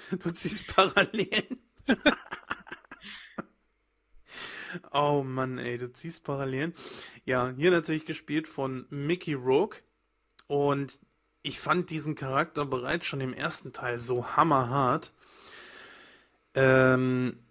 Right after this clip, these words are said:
als der dann dem Chauffeur gegenüberstand und den dann letzten Endes auch noch geplättet hat, dachte ich mir so, ja, doch, der Marv kommt richtig geil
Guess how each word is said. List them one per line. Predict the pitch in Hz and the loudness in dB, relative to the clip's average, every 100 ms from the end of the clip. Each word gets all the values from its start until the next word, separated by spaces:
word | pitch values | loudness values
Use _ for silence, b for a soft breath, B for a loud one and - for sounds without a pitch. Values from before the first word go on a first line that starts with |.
| _ - | _ 4
als | 147 143 - | 4 4 4
der | 143 185 | 8 8
dann | 165 | 8
dem | 156 147 | 6 4
Chauffeur | - 139 - 151 156 | 2 2 6 6 8
gegenüberstand | 151 147 127 202 165 143 - - 123 160 - | 4 4 6 10 10 10 6 6 4 4 4
und | 147 143 | 2 4
den | 143 143 | 6 8
dann | 135 | 8
letzten | 151 185 - 147 | 8 6 4 4
Endes | 165 165 | 4 4
auch | - 147 | 2 2
noch | 135 127 | 2 0
geplättet | - 117 - 151 226 175 131 | -2 -4 2 6 8 8 6
hat, | 131 131 | 4 4
dachte | 147 - | 2 2
ich | 135 | -2
mir | 139 135 | 2 4
so, | 127 123 | 4 2
ja, | 123 139 | 4 4
doch, | 139 143 175 - _ | 6 4 4 -4 _
der | - 139 135 B B B B B - | -2 0 0 B B B B B 0
Marv | 127 139 190 - - | 6 6 6 -2 -2
kommt | 151 139 - | 0 0 -2
richtig | 120 123 131 175 - - 147 135 - - | -4 0 8 8 8 -2 -4 -4 -6 -4
geil | 123 131 131 135 | 2 6 8 8